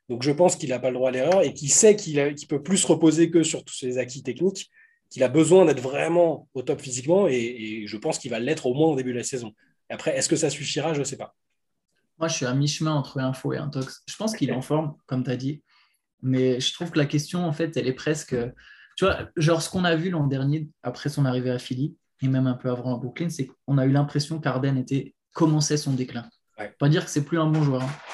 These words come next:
Speaker 2: Pas dire que c'est plus un All-Star. Je pense que même là, en déclinant, il est encore, c'est encore un mec qui t'apporte vingt points, dix passes.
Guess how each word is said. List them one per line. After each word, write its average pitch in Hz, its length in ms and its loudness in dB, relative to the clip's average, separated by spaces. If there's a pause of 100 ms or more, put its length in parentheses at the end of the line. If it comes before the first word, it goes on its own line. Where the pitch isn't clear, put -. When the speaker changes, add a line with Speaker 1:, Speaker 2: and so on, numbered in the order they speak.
(180)
Speaker 2:
Pas 131 80 -2
dire 156 140 4
que 160 60 -6
c'est 139 100 -2
plus 151 160 2
un 147 40 4
All-Star. 147 300 0
Je - 80 -12
pense 139 140 -10
que 139 100 -2
même 165 280 4
là, 170 100 4
en 156 80 4
déclinant, 135 500 0
il 135 120 0
est 127 40 -2
encore, 131 540 -2 (320)
c'est - 140 -14
encore - 220 -2
un 127 60 2
mec 147 200 2
qui 143 120 -8
t'apporte 135 380 -2
vingt 135 160 0
points, 147 200 0
dix 135 120 0
passes. - 400 -10